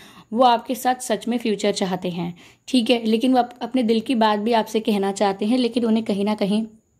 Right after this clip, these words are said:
अब डर लगता है कि कहीं बहुत देर तो नहीं हो गई है। ओके, तो उन्हें तो अब नींद भी नहीं आती है, आप, वो सिर्फ यही सोचते रहते हैं कि आपको कैसे एक्सप्रेस करें, क्या करें,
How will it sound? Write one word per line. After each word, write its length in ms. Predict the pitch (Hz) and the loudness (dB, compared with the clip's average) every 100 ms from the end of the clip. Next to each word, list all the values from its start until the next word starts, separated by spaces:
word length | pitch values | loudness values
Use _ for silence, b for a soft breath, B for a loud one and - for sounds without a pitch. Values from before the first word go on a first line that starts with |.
| _ _ _ _ _ _ _ _ _ | _ _ _ _ _ _ _ _ _
अब 140 | 208 | 0
डर 160 | 196 226 | 4 4
लगता 320 | 262 226 - | 4 2 0
है 220 | 196 196 226 B B B B | 2 2 0 B B B B
कि 200 | - 233 | -4 -2
कहीं 260 | 220 214 233 | 0 2 2
बहुत 240 | 220 208 | 4 4
देर 280 | 202 208 208 | 4 4 4
तो 120 | 208 | 4
नहीं 260 | 214 190 190 | 2 2 0
हो 140 | 185 | -2
गई 160 | 170 175 | -4 -6
है। 140 | 165 | -8
ओके, 340 | 190 190 226 254 B B B _ | -8 -4 -2 -2 B B B _
तो 60 | 196 | -4
उन्हें 280 | 240 254 269 | 2 4 4
तो 80 | |
अब 140 | 269 240 | 4 6
नींद 220 | 254 262 | 6 6
भी 80 | 262 | 6
नहीं 240 | 269 254 | 4 4
आती 300 | 233 220 247 | 0 -2 -2
है, 80 | 240 | 0
आप, 300 | 226 214 - 285 | 0 -2 -8 -10
वो 220 | 220 233 | -2 -2
सिर्फ 320 | 233 247 240 | 0 0 2
यही 200 | 220 220 | 4 4
सोचते 360 | 226 214 208 220 | 2 0 0 0
रहते 260 | 202 196 | 0 0
हैं 160 | 202 208 | -2 0
कि 100 | 208 | 0
आपको 240 | 196 196 | 0 -2
कैसे 360 | 202 208 196 202 | -2 0 0 -2
एक्सप्रेस 420 | 196 - 202 196 | -4 -2 -2 -2
करें, 340 | - 196 190 185 - _ _ | -2 0 0 -2 -10 _ _
क्या 180 | - 208 | 0 2
करें, 400 | 208 202 190 190 | 2 2 2 0